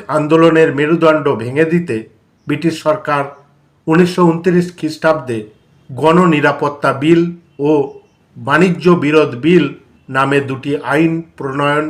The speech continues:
করে। গান্ধীজি কেন লবণ সত্যাগ্রহ দিয়ে আইন অমান্য আন্দোলন শুরু করেন? গান্ধীজির যুক্তি ছিল লবণ ধনী দরিদ্র নির্বিশেষে সকল ভারতবাসীরই নিত্য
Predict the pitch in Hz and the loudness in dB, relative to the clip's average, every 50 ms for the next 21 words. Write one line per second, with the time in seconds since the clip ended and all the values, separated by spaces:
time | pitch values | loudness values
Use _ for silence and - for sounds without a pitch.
0 | 151 - - 127 120 113 95 87 - _ _ _ _ _ _ _ _ _ _ _ | -8 -8 -6 -6 -6 -6 -6 -10 -14 _ _ _ _ _ _ _ _ _ _ _
1 | _ _ _ _ _ _ _ _ _ - 127 110 139 139 160 180 175 185 196 175 | _ _ _ _ _ _ _ _ _ -14 -6 -2 0 2 2 2 2 0 0 0
2 | 180 180 147 120 120 - _ _ _ _ - 156 147 156 170 185 180 156 139 139 | 0 -2 -2 -2 -6 -12 _ _ _ _ 0 0 2 2 2 2 2 2 2 2
3 | 135 139 147 170 175 175 170 - - 143 - - - 160 156 151 143 160 160 156 | 2 2 2 2 2 2 0 -2 -4 -6 -4 -2 0 0 0 0 0 -2 0 0
4 | 165 160 143 160 156 143 123 120 120 - _ _ _ - 127 147 160 170 175 170 | 0 0 0 0 0 0 0 -2 -6 -10 _ _ _ -4 0 2 2 2 2 0
5 | 165 - 143 135 139 143 139 139 139 139 131 131 135 139 139 156 165 165 165 160 | -2 -4 -6 -4 -2 -2 -2 -2 -2 -2 -2 -2 -4 -2 0 0 2 2 2 0
6 | 170 175 175 - - - - 156 156 160 160 143 123 113 110 98 90 87 _ _ | -2 -6 -10 -14 -12 -8 -4 -2 -2 -2 0 -2 -4 -4 -4 -8 -12 -16 _ _
7 | _ _ _ _ _ _ _ - 135 131 151 170 190 180 180 180 180 202 220 190 | _ _ _ _ _ _ _ -8 -2 0 2 2 2 0 0 -2 0 0 0 0
8 | 156 135 147 156 156 - 202 190 175 - 202 180 147 123 123 - - - - 127 | 0 -2 -6 -6 -4 -2 -2 -2 -2 0 0 0 0 0 -2 -6 -12 -12 -6 -2
9 | 135 143 151 156 175 175 175 170 170 175 - - 120 110 117 156 175 190 196 170 | 0 0 2 4 4 4 4 2 0 -4 -8 -14 -12 -6 -2 0 2 2 0 0
10 | 135 143 147 156 156 143 - 151 156 139 135 139 139 139 143 175 175 - - 180 | 0 0 2 2 2 2 2 2 2 2 2 -2 -6 -4 -4 -4 -4 -2 -2 -4
11 | 170 - - 123 117 113 117 - _ _ _ _ - - - 160 160 - 208 208 | -4 -4 -6 -6 -8 -8 -10 -14 _ _ _ _ -10 -4 0 0 2 4 4 4
12 | 190 131 117 131 139 156 165 156 156 180 180 175 - 202 185 165 151 120 - - | 4 2 0 0 0 0 0 2 2 0 0 0 0 -2 -2 -2 -2 -6 -8 -12
13 | - _ - 135 147 160 156 - - | -16 _ -8 -4 -4 -4 -4 -2 -2